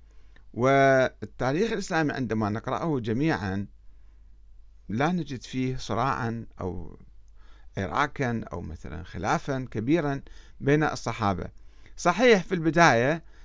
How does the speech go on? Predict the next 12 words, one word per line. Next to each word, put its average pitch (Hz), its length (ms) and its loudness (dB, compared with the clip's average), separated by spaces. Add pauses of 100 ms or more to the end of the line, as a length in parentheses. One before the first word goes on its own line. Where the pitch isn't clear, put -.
(220)
آه، 127 360 2
تمت، 143 560 0
آه، 98 380 -4 (680)
آه، 95 380 -4
يعني، 95 380 -4 (200)
آه، 78 340 -8 (400)
تم 160 220 4
انتخاب 127 540 -2
أبو 113 280 -2
بكر 98 220 -4
مثلًا 95 320 -4
في 92 440 -4